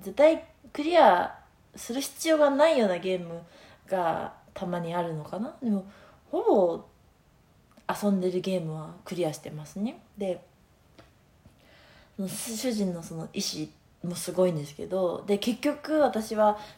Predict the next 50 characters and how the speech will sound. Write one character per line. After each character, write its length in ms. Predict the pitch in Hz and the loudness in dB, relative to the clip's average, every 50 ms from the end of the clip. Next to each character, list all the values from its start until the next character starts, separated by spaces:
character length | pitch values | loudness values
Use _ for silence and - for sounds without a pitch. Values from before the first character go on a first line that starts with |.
| - | -4
絶 220 | - 226 233 233 - - - | 0 0 0 0 -2 -8 2
対 220 | - 277 311 330 339 | 8 8 10 10 8
無 120 | 359 381 | 6 4
理 100 | 370 359 311 | 4 6 6
で 120 | 277 233 | 6 4
し 80 | 220 202 | 4 2
ょ 60 | 180 | 0
っ 100 | - - | -2 -2
て 100 | - 180 | -4 -2
思 200 | 180 180 180 190 | -2 -2 -2 -4
っ 60 | 185 | -4
て 100 | - 180 | -6 -10
た 320 | - - 170 170 - - - - - - _ _ _ _ _ - | -8 -8 -6 -6 -8 -10 -12 -20 -20 -20 _ _ _ _ _ -8
ゲ 220 | 190 190 202 190 | -2 0 0 0
ー 40 | 180 | 0
ム 140 | 165 160 170 | -2 -2 -2
を、 340 | 185 196 190 175 180 202 - _ _ _ _ - | 0 0 0 0 -2 -6 -16 _ _ _ _ -4
や 80 | 233 233 | 0 4
っ 40 | |
ぱ 100 | 233 285 | 6 8
り 80 | 240 208 | 8 6
主 160 | 214 - 233 | 4 0 -6
人 180 | 190 175 165 165 | -8 -8 -10 -12
は 260 | 160 160 165 160 - - _ _ _ _ _ _ _ _ _ _ _ _ _ _ _ _ _ _ _ _ _ _ _ _ - | -10 -10 -10 -10 -12 -16 _ _ _ _ _ _ _ _ _ _ _ _ _ _ _ _ _ _ _ _ _ _ _ _ -12
い 80 | 202 - | -10 -6
つ 120 | - 202 | -2 2
も 140 | 196 196 196 | 2 2 4
通 180 | 247 294 285 214 | 6 6 6 6
り 80 | 180 | 4
ク 180 | - - - 226 | 0 -6 -6 -2
リ 160 | 214 339 415 | 2 4 4
ア 120 | 262 196 - | 4 4 2
し 80 | - - - | 0 -6 -2
て 380 | 175 180 175 170 160 160 - - - - - - _ _ _ - | 0 0 0 0 -2 -6 -10 -14 -20 -20 -20 -20 _ _ _ -6
終 100 | 190 226 | 0 2
わ 60 | 294 | 2
っ 100 | 302 - | 2 2
た 120 | - 320 | 2 2
ん 60 | 247 175 | 2 2
で 80 | 151 | 0
す 100 | 151 - | -4 -8
よ 100 | - - | -10 -10
ね。 340 | 165 170 185 190 196 208 - - - - - _ _ - | -8 -8 -6 -6 -6 -8 -12 -16 -20 -20 -20 _ _ -4
で、 400 | 208 226 226 220 196 180 175 185 208 | 0 2 4 4 4 2 0 -2 -2
な 100 | 214 240 | -2 -2
ん 20 | |
か 120 | 233 - 190 | -2 -4 -6
そ 180 | - - 247 | -6 -4 -4
れ 140 | 269 311 359 | -2 -2 -2
が 540 | 359 415 427 415 415 349 254 190 - - - | 0 0 2 4 4 4 4 2 0 -4 -12